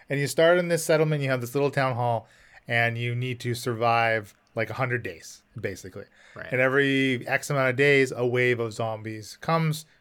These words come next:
Speaker 1: to attack you and try to kill you, and the waves get larger and larger. The enemies, di-, the, you know, more varied types,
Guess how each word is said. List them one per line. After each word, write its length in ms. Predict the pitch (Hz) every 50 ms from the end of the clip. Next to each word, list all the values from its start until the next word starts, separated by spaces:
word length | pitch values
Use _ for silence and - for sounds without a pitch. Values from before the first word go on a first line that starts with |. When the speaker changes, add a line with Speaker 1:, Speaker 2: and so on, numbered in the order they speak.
| _
Speaker 1:
to 80 | - 127
attack 480 | 120 120 - - 160 156 156 - - -
you 120 | 143 139
and 100 | 131 123
try 100 | 131 113
to 80 | 110 107
kill 220 | - - 175 175
you, 180 | 175 170 160 147
and 80 | 135
the 60 | 131
waves 320 | 120 123 120 120 120 117 120
get 180 | - 120 107
larger 440 | 107 113 113 107 104 104 104 104 104
and 120 | 101 104 113
larger. 540 | 131 135 135 131 127 120 131 131 127 123 - - - - - _ _
The 140 | - 113 110
enemies, 480 | 110 113 113 113 110 110 110 107 104 101
di-, 160 | - 123 120
the, 360 | 120 117 113 120 113 110 - -
you 120 | 123 120
know, 120 | 107 104 104
more 240 | 113 120 123 123
varied 400 | 117 120 120 120 113 110 104 110
types, 580 | - - - 196 190 185 185 - - - - -